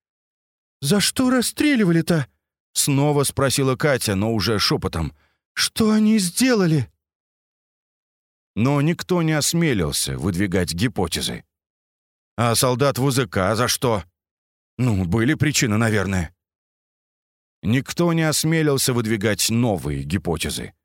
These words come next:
Мы просто молча бродили по лаборатории, осматривая тела.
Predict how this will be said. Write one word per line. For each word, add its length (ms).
Мы 160
просто 380
молча 380
бродили 400
по 140
лаборатории, 720
осматривая 720
тела. 380